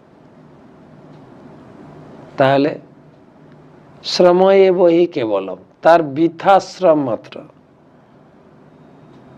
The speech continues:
শৃণত শ্রদ্ধয়া নিত্যম, ভগবানের কথা শ্রদ্ধার সহিত, শৃণতাম শ্রদ্ধয়া নিত্যম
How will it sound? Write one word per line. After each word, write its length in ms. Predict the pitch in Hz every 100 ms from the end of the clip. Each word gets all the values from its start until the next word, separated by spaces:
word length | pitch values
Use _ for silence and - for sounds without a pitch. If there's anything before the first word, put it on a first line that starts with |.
| - - - - - - - - - - - -
শৃণত 840 | - 156 175 185 196 190 214 214
শ্রদ্ধয়া 840 | 208 - 160 139 139 160 180 185 185
নিত্যম, 540 | 175 180 - 113 87 - _ _ _ - - _ _ 110
ভগবানের 580 | 113 131 143 156 170
কথা 540 | 165 156 160 175 196 - - _ _ _ -
শ্রদ্ধার 880 | - - 190 - 180 165 170 196 185
সহিত, 340 | - 147 113
শৃণতাম 720 | - 156 151 165 170 170 185 185
শ্রদ্ধয়া 640 | 180 139 131 131 139 143
নিত্যম 420 | 135 123 - 110